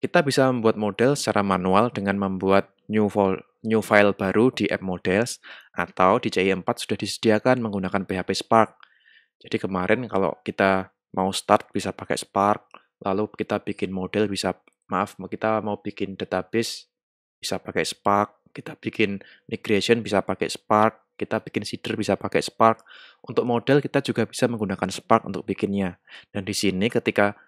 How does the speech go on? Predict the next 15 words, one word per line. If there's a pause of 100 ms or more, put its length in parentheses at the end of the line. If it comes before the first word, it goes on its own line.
(140)
kita
run (160)
command
ini, (320)
kita
akan (400)
diberikan
suatu
file (960)
model
baru
yang
sudah
ada
kerangkanya.